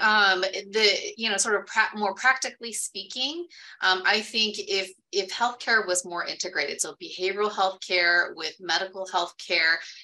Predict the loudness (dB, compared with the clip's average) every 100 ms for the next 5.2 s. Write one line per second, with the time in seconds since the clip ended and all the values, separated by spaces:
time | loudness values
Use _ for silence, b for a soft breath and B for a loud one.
0 | -8 -2 0 2 2 2 -4 -4 -6 -2
1 | -2 -2 B B B -2 2 2 0 -2
2 | 4 4 4 2 0 0 -2 -2 -4 -6
3 | -2 2 2 2 4 4 2 -2 -2 2
4 | 2 0 -4 -18 _ -14 -8 -2 0 0
5 | -4